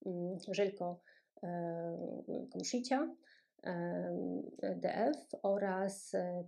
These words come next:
partia, mm, Bakira Izetbegovicia, S D A, które, e, tutaj przedstawiciele których znajdują się obecnie w prezydium Bośni i Hercegowiny.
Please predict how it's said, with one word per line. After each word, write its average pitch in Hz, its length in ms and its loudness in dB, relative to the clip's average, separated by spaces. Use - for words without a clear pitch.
partia, 180 680 2
mm, 190 380 2
Bakira 185 360 2
Izetbegovicia, 185 920 0
S 170 120 2
D 170 140 2
A, 208 220 2
które, 208 540 8
e, 196 420 6
tutaj 220 240 8
przedstawiciele 208 640 6
których 202 540 6
znajdują 196 420 8
się 196 180 4
obecnie 185 500 4
w - 100 -8
prezydium 190 480 6
Bośni 185 500 2
i 175 220 -2
Hercegowiny. 175 640 -4